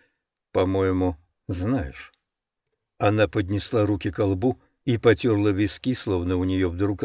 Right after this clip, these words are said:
разболелась голова. "Пожалуй, да. Я думала об этой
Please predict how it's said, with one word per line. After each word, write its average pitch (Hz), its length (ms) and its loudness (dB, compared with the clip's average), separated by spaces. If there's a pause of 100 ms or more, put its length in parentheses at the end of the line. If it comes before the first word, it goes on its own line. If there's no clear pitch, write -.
(160)
разболелась 92 800 0
голова. 85 400 -2 (880)
"Пожалуй, 104 540 4 (240)
да. 101 360 -2 (640)
Я 113 240 2
думала 110 400 2
об 104 160 -2
этой 113 260 -2